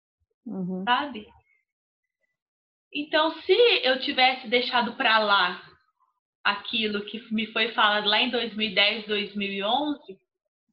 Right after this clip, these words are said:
Speaker 2: talvez eu não conseguiria ter chegado nesse caminho no, ne-, que eu, que eu consegui no ano passado.
Speaker 1: Uhum.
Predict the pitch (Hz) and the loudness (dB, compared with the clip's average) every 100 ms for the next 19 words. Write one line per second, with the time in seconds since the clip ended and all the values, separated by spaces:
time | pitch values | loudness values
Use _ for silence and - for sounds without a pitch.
0 | _ _ _ _ _ - 254 262 254 277 | _ _ _ _ _ 2 2 4 4 4
1 | 302 285 285 302 294 294 226 262 269 285 | 2 -2 -4 -4 -6 -6 -4 -2 -2 -2
2 | - 262 262 294 - - - 294 240 247 | -2 2 4 2 -2 -6 -4 -2 2 4
3 | 262 269 254 285 - - 247 233 247 294 | 4 0 -4 -4 -6 -2 -2 0 0 0
4 | 320 247 196 _ _ _ _ _ 233 269 | -2 -8 -10 _ _ _ _ _ -12 -8
5 | 247 240 254 254 302 - - 302 285 285 | -8 -6 -8 -6 -8 -8 -6 -4 -4 -8
6 | - 302 - 277 285 294 294 285 311 330 | -8 -10 -8 -6 -4 -4 -4 -4 -4 -6
7 | - 311 277 196 - _ _ _ _ _ | -2 0 0 -2 -12 _ _ _ _ _
8 | _ _ _ 240 196 190 185 | _ _ _ -10 -8 -6 -8